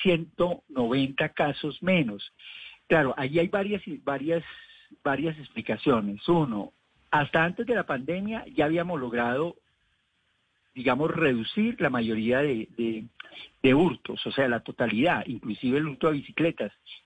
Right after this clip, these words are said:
eh, con cifras al dieciocho de marzo. Eh, con el aislamiento, pues,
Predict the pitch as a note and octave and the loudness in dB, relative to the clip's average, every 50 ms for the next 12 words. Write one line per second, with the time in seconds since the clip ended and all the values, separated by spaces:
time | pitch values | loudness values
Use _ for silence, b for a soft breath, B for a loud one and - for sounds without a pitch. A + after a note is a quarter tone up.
0 | _ - - - - A2+ A2 - - A2+ G#2 - C3+ A#2+ A#2 C#3 D3 C#3 - D3+ | _ -14 -6 -2 0 0 0 0 0 -2 0 2 2 2 4 4 2 2 2 0
1 | B2+ A#2 A2 G#2+ G#2+ G2+ - - C3+ B2 - - D#3 D3 B2+ A2+ A2 C3 C3 A2 | 0 0 0 -2 -2 -2 0 0 0 0 2 0 0 2 2 2 2 0 0 0
2 | - - - - _ _ B B B B B B B B B B B B B B | -2 -8 -14 -20 _ _ B B B B B B B B B B B B B B
3 | B B _ - D#3 C3+ C#3 C3+ - - E3+ E3 E3+ D#3+ D#3+ D#3+ E3 E3 E3 E3+ | B B _ 4 6 6 6 4 4 4 4 4 4 4 2 2 0 -2 -4 -4
4 | G3 G3 G3 G3 C4+ C4 - A#3+ G3 E3 | -4 -4 -4 -4 -6 -2 -2 -2 -2 -2